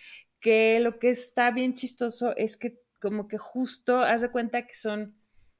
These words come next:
igual como autores contemporáneos, pero como si los echaras a una licuadora con E C Comics, o sea, justo como esa estética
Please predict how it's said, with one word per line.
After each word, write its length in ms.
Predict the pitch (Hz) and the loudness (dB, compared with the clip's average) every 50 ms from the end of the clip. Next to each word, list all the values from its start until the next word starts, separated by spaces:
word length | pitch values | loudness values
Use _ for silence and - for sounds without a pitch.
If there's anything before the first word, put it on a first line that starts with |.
| _ _ | _ _
igual 340 | - 175 180 196 196 202 202 | -10 -2 0 2 2 0 0
como 180 | - 190 190 180 | -4 -6 -4 -4
autores 480 | 175 170 170 202 202 214 233 240 - | -4 -4 -2 -2 0 0 0 -2 -4
contemporáneos, 1080 | - - 220 196 170 - 175 170 170 160 151 160 165 175 180 208 247 320 330 - - _ _ _ | -8 -8 -8 -8 -8 -10 -12 -12 -8 -6 -6 -4 -4 -4 -6 -4 -6 -6 -6 -10 -16 _ _ _
pero 480 | 220 214 220 214 220 247 311 392 - _ _ _ _ _ _ _ _ _ _ _ | 2 2 4 2 2 -2 -4 -8 -16 _ _ _ _ _ _ _ _ _ _ _
como 260 | _ 185 185 190 180 175 | _ -8 -6 -6 -8 -6
si 120 | - 196 | -6 -4
los 200 | 196 190 190 220 | -4 -2 -4 -4
echaras 420 | 202 208 - 208 208 208 226 226 | -6 0 2 2 2 2 0 -2
a 60 | 233 214 | -4 -4
una 160 | 220 220 220 | -4 -4 -4
licuadora 640 | 220 208 202 - - 165 170 175 180 185 190 202 202 | -4 -6 -6 -4 -2 -2 0 0 0 0 0 -2 -2
con 160 | 202 185 180 | -2 -6 -6
E 160 | 165 - 185 | -6 -6 -6
C 220 | 190 - - 214 - | -4 -4 -4 -4 -2
Comics, 400 | - 196 196 220 269 269 - - | -2 -2 0 0 -2 -2 -4 -6
o 80 | 190 | -6
sea, 100 | 180 196 | -6 -6
justo 380 | 190 - - 190 - - 233 226 | -8 -10 -12 -14 -6 -6 -8 -6
como 240 | - 202 185 175 180 | -6 -8 -8 -8 -8
esa 160 | 185 - 202 | -8 -8 -10
estética 720 | 190 - - 180 175 - 208 202 - 202 185 180 180 180 | -12 -10 -10 -12 -10 -10 -12 -6 -2 -2 -2 -2 -2 -6